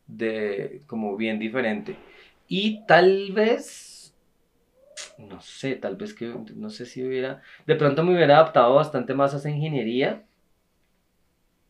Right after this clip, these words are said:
o de pronto hubiera sido, no sé, es que ya es demasiado el cambio pa' todos lados.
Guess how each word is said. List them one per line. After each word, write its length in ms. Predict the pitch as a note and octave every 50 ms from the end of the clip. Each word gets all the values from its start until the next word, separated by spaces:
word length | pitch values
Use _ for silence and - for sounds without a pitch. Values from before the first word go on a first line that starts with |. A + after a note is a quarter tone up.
| _ _ _ _ _ _ _ _ _
o 140 | - C#3+ C#3
de 80 | B2
pronto 380 | - - B2 A#2 A2 G#2+ A#2+ A#2+
hubiera 320 | B2+ C#3 C#3 C#3 C#3 C3+
sido, 680 | C3+ - - D3 C#3+ C3+ C#3 C3+ C3+ C3+ C3 C3+ C3+ - _ _ _ _ - - - - -
no 140 | - A#2+ A2+
sé, 140 | - - C#3
es 80 | C3+ -
que 120 | - B2+
ya 220 | A2+ C3 B2+ B2 B2
es 140 | B2 A#2
demasiado 500 | A#2+ B2+ C3+ C#3 C3+ - B2 A2+ A2 A2
el 140 | A2 A2+ -
cambio 340 | - C#3 B2 A#2+ A#2+ A#2+ A#2+
pa' 160 | - C3+ B2+
todos 300 | - A2 G2+ G2+ G2+ G#2
lados. 320 | B2 B2 A2 G2 G2 -